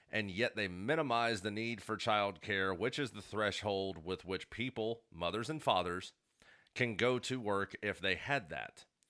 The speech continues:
Do you have any idea at how just woefully short their concern? And then Blitzer cuts her off. "That's precisely why, Madam Speaker, it's so important now.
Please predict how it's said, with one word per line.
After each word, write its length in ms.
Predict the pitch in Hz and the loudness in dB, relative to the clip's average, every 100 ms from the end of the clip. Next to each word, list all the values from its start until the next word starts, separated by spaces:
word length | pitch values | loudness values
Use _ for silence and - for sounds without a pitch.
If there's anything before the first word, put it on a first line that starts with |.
| - - - _ _ 85 | -20 -20 -20 _ _ -4
Do 140 | 107 | 0
you 220 | 208 214 | 2 2
have 640 | 139 131 120 120 117 113 - - | 4 4 4 6 4 0 -6 -2
any 280 | 131 160 | -2 0
idea 640 | 131 143 127 117 101 92 92 - | 0 0 0 -2 2 2 2 0
at 180 | 98 | -4
how 300 | - 98 92 87 | 0 2 2 -2
just 280 | 85 98 90 | -6 -6 -8
woefully 640 | 78 107 175 175 156 156 | -4 0 0 0 -4 -4
short 600 | - - 160 110 101 76 | -4 -2 2 2 0 -2
their 200 | 90 95 | -2 -2
concern? 800 | - 107 95 - 131 104 101 113 - - - | -4 -8 -6 0 2 2 0 -2 -8 -18 -4
And 160 | - 127 | 0 4
then 160 | 123 110 | 4 2
Blitzer 400 | 110 117 117 101 | 0 0 -2 0
cuts 240 | 110 - | 0 0
her 160 | 131 92 | -2 0
off. 340 | 85 95 - _ _ _ _ _ _ _ _ _ - | 0 -4 -10 _ _ _ _ _ _ _ _ _ -20
"That's 400 | 82 101 127 - | 0 4 4 4
precisely 640 | - 117 110 104 - 113 | 0 2 4 2 2 0
why, 340 | 107 160 160 90 | 2 2 2 4
Madam 320 | 85 82 82 | 4 2 -2
Speaker, 560 | - 85 80 107 131 - _ | -8 -8 -6 -6 -6 -8 _
it's 200 | 120 143 | 0 0
so 280 | - 120 104 | 2 2 2
important 520 | 104 92 101 85 92 | 0 -4 -6 -6 -10
now. 520 | 98 98 92 76 53 | -6 0 0 -2 -10